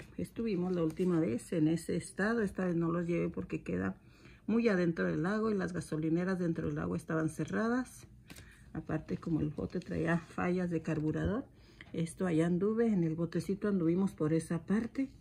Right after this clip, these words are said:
pero es mejor las fotos que compra uno así que sacarlas. Mira, ahí por ese puente, ahí pasa uno, pasa y pasa hasta dos, tres veces al día. Y pues ahí es donde anduvimos en el agua, pero estas fotos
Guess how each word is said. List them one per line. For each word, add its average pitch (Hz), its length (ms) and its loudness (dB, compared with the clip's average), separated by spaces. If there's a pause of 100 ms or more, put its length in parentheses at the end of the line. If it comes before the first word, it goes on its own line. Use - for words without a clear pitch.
(460)
pero 160 220 -2
es 165 80 0
mejor 175 320 0 (200)
las 175 180 0
fotos 180 280 -4
que 160 80 -8
compra 165 340 0
uno 165 120 2
así 165 240 -4
que 190 200 0
sacarlas. 147 520 -6
Mira, 165 220 -6
ahí 147 100 0
por 170 200 -6
ese 175 180 -6
puente, 214 400 -2
ahí 180 160 2
pasa 185 400 -2
uno, 226 360 0 (520)
pasa 214 360 2
y 214 60 2
pasa 208 300 -4
hasta 190 180 -4
dos, 170 140 0
tres 180 180 -6
veces 180 300 -4
al 156 180 2
día. 247 300 0 (760)
Y 285 120 2
pues - 280 -2
ahí 190 300 2 (300)
es 190 160 -4
donde 175 340 2 (720)
anduvimos 170 580 0
en 175 140 2
el 196 140 0
agua, 233 340 0
pero 156 160 -2
estas 175 300 -6
fotos 226 500 0